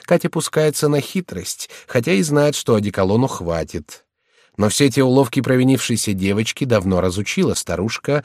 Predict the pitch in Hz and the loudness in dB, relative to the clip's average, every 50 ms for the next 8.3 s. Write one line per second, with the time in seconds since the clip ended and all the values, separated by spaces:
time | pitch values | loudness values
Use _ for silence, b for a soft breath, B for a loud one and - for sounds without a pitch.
0 | B B B - 147 - - - 110 98 95 87 - - - 101 101 104 104 101 | B B B -4 -4 -2 0 0 0 0 0 -2 -4 -4 -4 -2 0 2 0 0
1 | - 113 117 113 - - 151 127 90 - - _ _ - - _ _ B B B | 0 -2 -4 -4 -2 0 0 -2 -2 -4 -12 _ _ -20 -20 _ _ B B B
2 | B B B B B - 117 117 143 147 151 160 160 - - - 151 - 151 147 | B B B B B 0 0 2 4 4 4 4 2 0 -2 -4 2 4 4 6
3 | 151 151 151 147 143 - - 151 147 - 147 123 117 127 127 143 143 - 135 131 | 6 4 4 4 2 2 2 2 2 4 2 2 4 4 4 4 4 4 2 0
4 | 131 - - 143 131 127 123 117 - - 123 117 117 127 117 101 101 104 104 104 | 0 2 2 4 4 6 4 4 2 0 -2 0 0 0 0 0 0 0 0 2
5 | 104 101 98 95 104 117 143 143 B B B B - - - 160 151 143 127 123 | 4 4 4 4 2 0 -2 -4 B B B B -12 -4 -2 2 4 4 6 6
6 | 143 151 156 165 - - 151 131 113 107 101 117 117 - - 135 - - 110 - | 6 6 4 2 0 -2 0 2 4 4 4 2 -2 -4 -6 -4 -2 -2 0 0
7 | 110 101 104 95 104 101 101 - - 110 104 101 98 101 - - 107 98 - _ | 0 0 2 2 2 0 0 0 0 2 2 2 2 0 -2 -4 -8 -10 -6 _
8 | - 160 170 139 104 B | 4 4 4 4 2 B